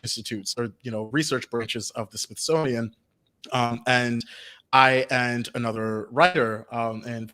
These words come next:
futurist, uh, Madeline Ashby, we wrote these short stories, um, that were paired with posters that were made by, made and designed by Brian Miller, this incredible artist, to be part of the Smithsonian Futures exhibit that launched, um,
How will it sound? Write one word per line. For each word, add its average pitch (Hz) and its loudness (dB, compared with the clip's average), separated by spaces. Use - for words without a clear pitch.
futurist, 131 -2
uh, 107 -12
Madeline 117 -2
Ashby, 123 0
we 147 4
wrote 170 6
these 127 -2
short - 0
stories, - -2
um, 107 -4
that 117 -4
were 117 -4
paired 139 -2
with 120 -2
posters 120 -4
that 104 -8
were 110 -14
made 110 -8
by, 107 -10
made 120 -6
and 120 -6
designed 110 -8
by 104 -4
Brian 110 -6
Miller, 123 0
this - -12
incredible 113 -4
artist, 110 -6
to 151 2
be 131 -4
part 135 2
of - -16
the 131 -2
Smithsonian 117 -4
Futures 139 -2
exhibit 104 -6
that 110 2
launched, 117 0
um, 107 -6